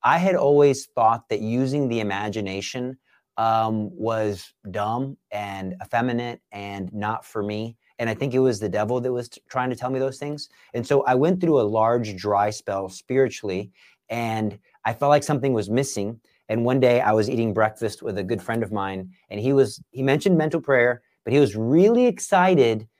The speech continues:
to share with me what happened to him on a retreat. And it basically summed up was, "Jesus and I hung out as friends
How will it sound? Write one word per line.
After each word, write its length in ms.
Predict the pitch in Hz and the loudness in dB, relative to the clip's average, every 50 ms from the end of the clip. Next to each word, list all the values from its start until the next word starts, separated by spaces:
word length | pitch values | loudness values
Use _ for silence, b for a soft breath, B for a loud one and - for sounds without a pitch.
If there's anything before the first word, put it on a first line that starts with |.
| _ _ | _ _
to 120 | - 135 127 | -4 -4 -4
share 340 | - - - 165 165 170 170 | -2 2 2 4 4 4 4
with 140 | 156 - | 2 2
me 100 | 147 143 | 0 2
what 160 | 131 131 123 117 | 2 2 2 2
happened 480 | 127 127 123 127 131 127 123 117 120 | 2 0 0 0 0 -2 -2 -4 -4
to 80 | 123 113 | -6 -6
him 260 | 113 113 110 110 110 - - | -4 -4 -4 -4 -6 -6 -8
on 140 | 104 104 | -8 -6
a 60 | 98 98 | -6 -6
retreat. 440 | 95 92 - 175 180 139 95 92 - _ _ _ _ _ _ _ - - - | -6 -4 0 0 2 2 0 -2 -8 _ _ _ _ _ _ _ -14 -8 -4
And 340 | 117 117 117 113 110 - - _ _ _ _ _ _ _ _ _ | -2 0 0 0 -2 -4 -6 _ _ _ _ _ _ _ _ _
it 220 | - 147 139 127 110 | 4 4 4 6 6
basically 760 | 135 147 165 - - 156 - - 117 117 120 127 131 - - _ | 6 6 6 4 0 -2 -2 0 0 2 2 2 0 -2 -8 _
summed 380 | - - - 139 131 123 120 127 | -16 -8 -4 -2 0 2 4 4
up 240 | 127 123 - - - - | 4 4 2 0 -8 -6
was, 560 | 104 107 110 110 107 107 107 104 - - - _ _ _ _ _ _ _ 123 | -4 -2 -2 -2 -2 -2 -4 -4 -6 -10 -12 _ _ _ _ _ _ _ _
"Jesus 480 | - - 131 131 127 143 143 - - - | -6 -2 0 0 2 2 0 0 -2 -4
and 100 | 123 120 | -4 -2
I 140 | 117 117 110 | -2 -2 -4
hung 200 | 117 117 113 110 | -4 -4 -4 -2
out 220 | 110 110 - - | -2 -4 -4 -6
as 100 | 104 95 | -10 -14
friends 640 | - - 123 127 120 98 90 85 87 - - - | -10 -6 -4 -4 -4 -4 -6 -8 -10 -14 -16 -18